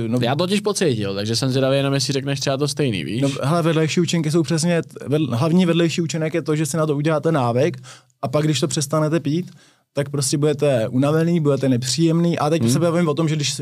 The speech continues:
Speaker 1: to někdo bude pít čtyři měsíce v kuse a pak vynechá, jo? Nebo
Speaker 2: Hmm.
Speaker 1: nebavím se
Speaker 2: Mhm.
Speaker 1: o tom, že si
Speaker 2: Když to
Speaker 1: dáte
Speaker 2: dáš si dvakrát za
Speaker 1: pondělí
Speaker 2: týden.
Speaker 1: a pak si dáš sobotu. To je prostě, to říkám, že je za mě jako OK, že
Speaker 2: Jo,
Speaker 1: takhle
Speaker 2: jo,
Speaker 1: si to
Speaker 2: jo.
Speaker 1: dát. Ale taky, ale já to,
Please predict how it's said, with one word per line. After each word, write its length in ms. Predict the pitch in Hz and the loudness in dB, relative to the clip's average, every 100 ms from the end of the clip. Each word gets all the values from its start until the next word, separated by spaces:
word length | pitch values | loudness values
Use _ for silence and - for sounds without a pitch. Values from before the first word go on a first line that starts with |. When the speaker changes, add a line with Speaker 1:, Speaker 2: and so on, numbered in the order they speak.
| 123 | -6
Speaker 1:
to 100 | - | -2
někdo 200 | 156 151 | 2 2
bude 120 | 156 | 2
pít 220 | 147 160 | 0 -4
čtyři 260 | 131 - 165 | -4 0 2
měsíce 380 | 156 143 151 165 | 4 2 0 -4
v 60 | |
kuse 240 | - 127 143 | -4 -2 -2
a 80 | - | -4
pak 260 | - 131 | -4 -2
vynechá, 420 | 135 117 113 104 | 0 0 0 -2
jo? 120 | 104 127 | 0 2
Nebo 180 | 127 | 2
Speaker 2:
Hmm. 80 | 127 | 0
Speaker 1:
nebavím 300 | 131 135 - | 0 0 0
se 100 | - | 0
Speaker 2:
Mhm. 80 | 131 | 0
Speaker 1:
o 20 | |
tom, 140 | 127 143 | 0 -2
že 80 | |
si 100 | 127 | -2
Speaker 2:
Když 140 | 147 135 | 0 0
to 100 | 131 | 0
Speaker 1:
dáte 80 | 113 | 0
Speaker 2:
dáš 220 | 113 - | -2 -2
si 60 | 113 | -2
dvakrát 220 | 107 117 | 0 0
za 40 | |
Speaker 1:
pondělí 220 | 151 156 151 | 2 2 2
Speaker 2:
týden. 100 | 165 | 2
Speaker 1:
a 20 | |
pak 160 | 135 131 | 0 -2
si 100 | 151 | 0
dáš 200 | 147 143 | 0 0
sobotu. 320 | 147 147 143 | 0 -2 -2
To 80 | 127 | -2
je 60 | 135 | 0
prostě, 360 | 135 127 143 | -2 0 0
to 160 | 135 147 | 2 0
říkám, 280 | 180 135 120 | 2 2 2
že 80 | |
je 100 | 131 | 2
za 100 | 127 | 2
mě 140 | 127 131 | 2 2
jako 220 | 123 120 | 0 -2
OK, 200 | 123 123 123 123 | -2 0 0 2
že 200 | 127 127 127 170 | 0 -2 -2 -2
Speaker 2:
Jo, 120 | 202 | -2
Speaker 1:
takhle 220 | - 120 127 | -2 -2 -2
Speaker 2:
jo, 20 | |
Speaker 1:
si 80 | 127 | -2
to 60 | 131 | -2
Speaker 2:
jo. 40 | |
Speaker 1:
dát. 160 | 123 - - - - - - - - | -2 -4 -8 -20 -20 -20 -20 -20 -6
Ale 400 | 127 135 139 143 | 0 2 4 2
taky, 220 | 147 143 175 | 0 0 0
ale 340 | 135 143 143 | 0 2 2
já 140 | 143 | 0
to, 80 | 147 | 2